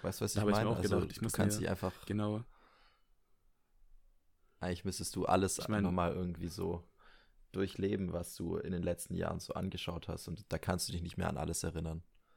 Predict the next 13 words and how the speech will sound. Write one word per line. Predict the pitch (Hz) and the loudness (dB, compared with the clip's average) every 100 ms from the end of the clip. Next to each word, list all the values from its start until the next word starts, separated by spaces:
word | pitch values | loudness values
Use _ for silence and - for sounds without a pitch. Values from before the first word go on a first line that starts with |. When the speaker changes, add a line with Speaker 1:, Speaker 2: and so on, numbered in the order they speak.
| - | -6
Speaker 2:
Ja. | 107 107 - - | -2 -2 -4 2
Speaker 1:
Aber | 92 | 4
ein | 92 | 4
paar | - 104 | 6 4
gute | - 107 101 | 4 -2 -2
Filme | - 104 98 | 4 4 4
bleiben | 92 95 92 90 | 4 6 6 4
dir | 87 | 0
halt | 85 | -2
im | - | -4
Kopf. | - - - - - - - | -8 -10 -10 -20 -20 -20 -10
Speaker 2:
Genau, | - 110 127 | -2 0 2
und | 123 - 104 101 | 0 0 -2 -2